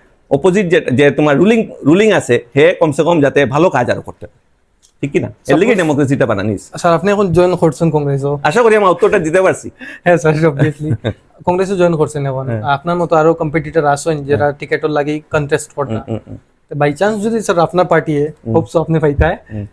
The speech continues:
Speaker 2: যদি by chance তারা দেয় না,
Speaker 1: হুম।
Speaker 2: টিকেট আপনার পার্টিয়ে,
Speaker 1: হুম।
Speaker 2: then আপনি ইন্ডিপেন্ডেন্টলি কন্টেস্ট করবাই নি?
Speaker 1: না দেখুন, পার-, টিকেট দেওয়া না দেওয়াটা তো আমার হাতে নাই।
Speaker 2: না।
Speaker 1: আমি এলো,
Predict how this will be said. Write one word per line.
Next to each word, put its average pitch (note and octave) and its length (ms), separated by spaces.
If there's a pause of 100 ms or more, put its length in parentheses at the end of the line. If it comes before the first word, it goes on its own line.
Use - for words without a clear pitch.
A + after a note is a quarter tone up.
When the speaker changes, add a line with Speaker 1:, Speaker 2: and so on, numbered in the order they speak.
Speaker 2:
যদি E3 160
by F#3 60
chance A3 440
তারা F3+ 200
দেয় D3 160
না, D3 220
Speaker 1:
হুম। D3 320
Speaker 2:
টিকেট - 360
আপনার D3+ 300
পার্টিয়ে, C#3+ 380
Speaker 1:
হুম। - 360
Speaker 2:
then G3+ 140
আপনি G3 240
ইন্ডিপেন্ডেন্টলি F#3+ 880 (340)
কন্টেস্ট F3 380
করবাই F3 360
নি? C#3 140 (800)
Speaker 1:
না A#2+ 80
দেখুন, A#2 280 (520)
পার-, A#2+ 160 (180)
টিকেট E3+ 260
দেওয়া B2 320
না G#2+ 180
দেওয়াটা A2+ 320
তো A2 80
আমার G#2 180
হাতে - 180
নাই। - 320
Speaker 2:
না। C#3+ 60
Speaker 1:
আমি E3+ 220
এলো, E3+ 300